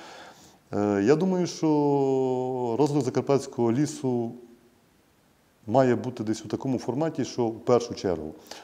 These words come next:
наші підприємства мають звернути увагу на рекреацію і туризм. Для цього нам треба кошти на будівництво доріг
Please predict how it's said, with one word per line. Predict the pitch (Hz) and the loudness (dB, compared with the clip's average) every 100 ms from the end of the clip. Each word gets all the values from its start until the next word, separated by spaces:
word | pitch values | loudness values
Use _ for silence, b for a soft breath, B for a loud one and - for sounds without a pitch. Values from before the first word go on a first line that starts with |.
| B | B
наші | 123 127 | 0 0
підприємства | 113 110 110 104 98 104 139 147 156 B B B B B B B _ _ _ _ _ - - 151 | -2 -2 2 4 4 0 -4 -6 -8 B B B B B B B _ _ _ _ _ -20 -20 -6
мають | 101 127 120 | 4 6 6
звернути | 92 107 101 104 101 | 4 0 0 0 0
увагу | 92 87 90 76 82 | -2 0 0 -2 -8
на | 87 101 85 - - - _ _ _ - | -2 2 2 0 -12 -20 _ _ _ -12
рекреацію | 92 - 107 - - | -8 0 0 0 -4
і | 80 | -8
туризм. | 85 78 - - - _ _ _ _ _ _ | -8 -8 -10 -20 -20 _ _ _ _ _ _
Для | 101 104 | 0 0
цього | - 101 | 2 0
нам | 92 | 0
треба | 87 92 87 | -2 -4 -6
кошти | - 87 87 | -6 -6 -6
на | 85 | -6
будівництво | 85 87 87 92 | -6 -6 -6 -6
доріг | 87 90 | -2 -2